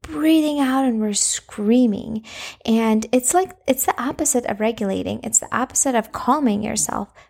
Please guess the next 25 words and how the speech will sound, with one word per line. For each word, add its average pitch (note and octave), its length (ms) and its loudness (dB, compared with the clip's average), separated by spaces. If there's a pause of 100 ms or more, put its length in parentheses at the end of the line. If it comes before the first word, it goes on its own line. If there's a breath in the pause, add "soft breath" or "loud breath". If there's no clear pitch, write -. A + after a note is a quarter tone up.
(120 soft breath)
but A#3 600 0 (440 soft breath)
it A#3 240 0
does A#3+ 280 2
help A#3 280 -4
us - 300 -2
feel A3+ 260 0
a A3+ 80 -2
little G#3 240 2
bit G#3+ 260 0
better G3 240 2
in - 140 -2
the G3 80 2
moment. G#3+ 380 -4
So A#3 160 2
if A3 240 -4
you C#4 180 2
are D#4+ 160 4
that - 200 0
type A3+ 200 -2
of A#3 100 -4
person G#3 420 -2
that G3+ 200 -2
needs, G#3+ 380 0
like, G3+ 340 0
that G3+ 300 -2